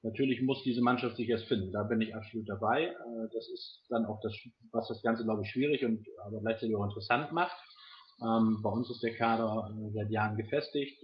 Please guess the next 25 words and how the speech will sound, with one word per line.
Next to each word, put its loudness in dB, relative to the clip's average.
Wir -2
haben 0
jetzt -4
auch -4
wenig 2
Abgänge, -2
ähm, 2
konnten 2
die 4
aber 0
auch -4
ersetzen. -4
Also -2
von -2
daher 2
ist -10
das -4
eine -4
Geschichte, 0
ähm, 2
wo 2
wir 2
natürlich 2
auch -2
schauen, 0